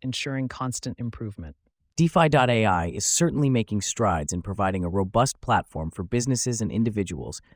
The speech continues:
Speaker 2: seeking privacy, compliance, and customization in their A I endeavors. Thanks for that report, Bella. Now let's shift gears to discuss the challenges of deploying large language models, or L L Ms, such as G P T four.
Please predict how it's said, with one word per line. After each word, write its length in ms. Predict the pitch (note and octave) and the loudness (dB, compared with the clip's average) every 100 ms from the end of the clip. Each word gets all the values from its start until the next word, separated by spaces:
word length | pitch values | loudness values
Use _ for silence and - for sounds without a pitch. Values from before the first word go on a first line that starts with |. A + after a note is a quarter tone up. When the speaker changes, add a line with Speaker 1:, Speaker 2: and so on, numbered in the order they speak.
| _ | _
Speaker 2:
seeking 340 | - A#2 F#2+ F#2 | -6 -4 -2 -6
privacy, 680 | - A#2+ B2 B2 C3 C3 - | 2 2 2 0 -2 -6 -8
compliance, 600 | - G#2+ A#2+ A2 G#2+ G#2+ | -8 -6 -2 0 0 -2
and 140 | - - | -8 -6
customization 880 | B2+ - A#2+ G#2 F#2+ F#2 - E2 | -4 -2 0 0 0 -2 -4 -4
in 60 | D#2 | -2
their 160 | E2+ E2 | -4 -2
A 160 | G2 | -2
I 140 | G2 E2 | 0 -2
endeavors. 640 | E2 D#2+ D2+ - - - _ _ _ _ _ - | -2 -4 -6 -10 -16 -18 _ _ _ _ _ 2
Thanks 180 | D3+ - | 2 4
for 80 | |
that 160 | C3 A2+ | 2 2
report, 340 | - - E2+ | 0 -4 -4
Bella. 320 | - - - - _ _ _ _ _ _ _ _ _ - | -4 -10 -10 -16 _ _ _ _ _ _ _ _ _ 2
Now 160 | D3 | 6
let's 180 | E3 - | 6 4
shift 300 | - F3 - | 2 0 0
gears 280 | B2 G2 F#2+ | 0 0 0
to 100 | - | -4
discuss 400 | A2 - B2 A2+ | -4 0 0 0
the 80 | G#2 | -4
challenges 560 | - A#2+ A#2 A2+ A2 | -2 0 2 2 0
of 120 | G#2 F#2+ | -2 -4
deploying 480 | G2+ - G#2+ F#2+ | -6 0 0 2
large 320 | G2 A2+ C3 A2+ | 4 4 4 2
language 440 | A2+ A2+ G2 E2 | 0 2 0 -2
models, 380 | E2+ D#2+ D2+ E2 | -4 -4 -6 -8
or 100 | F2 | -4
L 160 | A2 G#2 | 0 2
L 140 | F#2+ G2 D2+ | 2 0 -2
Ms, 220 | D#2+ - _ - | -8 -12 _ -8
such 240 | A2 - | -6 -4
as 100 | F#2 | -6
G 180 | - G#2 | -4 -6
P 160 | G2 | -4
T 220 | G2 - F2 | -8 -6 -10
four. 420 | - F2 D#2 | -4 -6 -6